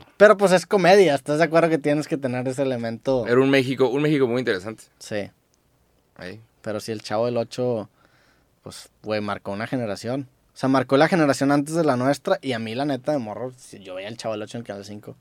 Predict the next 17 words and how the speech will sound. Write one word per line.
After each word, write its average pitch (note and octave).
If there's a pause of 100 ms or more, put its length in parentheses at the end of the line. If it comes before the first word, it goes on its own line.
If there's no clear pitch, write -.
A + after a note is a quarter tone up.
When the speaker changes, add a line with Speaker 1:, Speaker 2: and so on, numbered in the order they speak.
(140)
Speaker 2:
Ajá, G#2 (160)
ahí G2
Speaker 1:
Yo A#2
Speaker 2:
salía, B2+
Speaker 1:
creo B2+
Speaker 2:
¿no? B2+
Speaker 1:
que C#3
hizo C3+
todos C3
los C#3
capítulos B2+
del B2
Chavo A#2
del A2
Ocho. A#2+
Speaker 2:
¿Neta? A#3
Speaker 1:
Sí. G2+